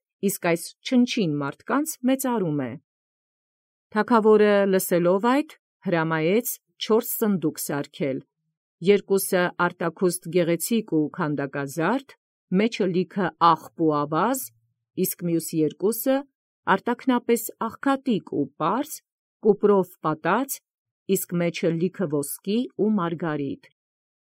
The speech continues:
Եվ կանչելով բամբասող զորականներին, թագավորն ասաց. "Գնահատեցեք և ընտրեք այս չորս կնքված արկղերից որն եք ուզում"։ Նրանք ընտրեցին գեղեցիկ ու զարդաքանդակ արկղերը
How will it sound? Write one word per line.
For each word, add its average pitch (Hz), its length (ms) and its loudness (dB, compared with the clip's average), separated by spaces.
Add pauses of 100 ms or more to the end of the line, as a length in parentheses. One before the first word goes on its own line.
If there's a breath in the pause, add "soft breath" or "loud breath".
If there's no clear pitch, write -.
Եվ 233 200 6
կանչելով 285 640 4
բամբասող 226 560 4
զորականներին, 202 920 0 (280)
թագավորն 190 600 -2
ասաց. - 480 -8 (720)
"Գնահատեցեք 220 960 0
և 262 180 0
ընտրեք 180 540 2 (320)
այս 190 260 0
չորս 302 360 0
կնքված 180 600 -4
արկղերից 170 640 -2 (140)
որն 277 340 0
եք 135 160 -6
ուզում"։ 139 400 -4 (800)
Նրանք 185 360 2
ընտրեցին 170 600 -2
գեղեցիկ 160 800 -2
ու 220 240 4
զարդաքանդակ 156 960 -6
արկղերը 143 640 -6